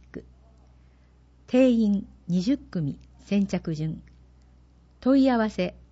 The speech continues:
勝石公民館、電話七一五四の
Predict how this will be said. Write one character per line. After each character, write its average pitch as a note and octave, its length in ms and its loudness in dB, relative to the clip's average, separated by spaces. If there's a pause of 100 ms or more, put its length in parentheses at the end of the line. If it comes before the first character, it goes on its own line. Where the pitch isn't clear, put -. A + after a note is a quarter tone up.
(140)
勝 G#3 200 -2
石 D4 240 -2
公 A#3+ 200 0
民 G3 220 0
館、 C#3+ 260 -10 (720)
電 G#3+ 260 2
話 F3+ 220 -2 (140)
七 A#3 260 2
一 C#4 280 0
五 G#3+ 260 0
四 G3 260 -2
の C3+ 180 -6